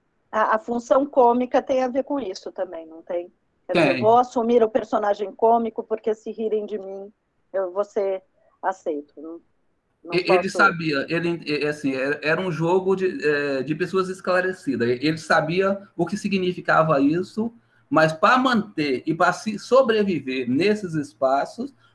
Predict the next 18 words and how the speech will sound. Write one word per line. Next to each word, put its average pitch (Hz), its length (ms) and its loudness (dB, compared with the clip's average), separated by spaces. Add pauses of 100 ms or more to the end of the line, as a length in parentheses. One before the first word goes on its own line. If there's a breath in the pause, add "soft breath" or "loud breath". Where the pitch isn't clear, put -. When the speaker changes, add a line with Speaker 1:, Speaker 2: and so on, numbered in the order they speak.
Speaker 2:
porque 180 440 4
a, 151 600 4
o 160 100 2
grande 277 280 4
desafio 240 540 0
dele 190 240 -2
era 202 140 0
justamente 202 500 -4
morrer 185 220 0
trabalhando. 202 540 -4 (340)
Era 151 140 4
não 214 160 2
ser 220 200 0
apagado 202 840 2
e 208 60 2
não 208 180 0
ser 214 420 0 (200 soft breath)
anulado 190 800 0